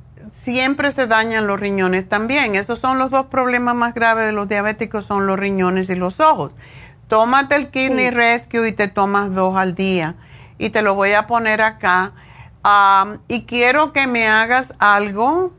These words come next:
Speaker 1: para quitarte ese estreñimiento que sea más natural.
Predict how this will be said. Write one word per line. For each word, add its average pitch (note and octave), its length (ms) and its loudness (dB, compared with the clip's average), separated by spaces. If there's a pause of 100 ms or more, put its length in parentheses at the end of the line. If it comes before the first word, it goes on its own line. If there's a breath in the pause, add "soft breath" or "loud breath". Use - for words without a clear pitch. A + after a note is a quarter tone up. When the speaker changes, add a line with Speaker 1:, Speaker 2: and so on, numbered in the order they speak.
(120)
Speaker 1:
para G#3 260 2
quitarte G3+ 720 0
ese A3 160 -6
estreñimiento G3+ 1040 -2 (340 loud breath)
que A3 140 -2
sea G#3+ 240 2
más G#3 260 0
natural. F3+ 640 -2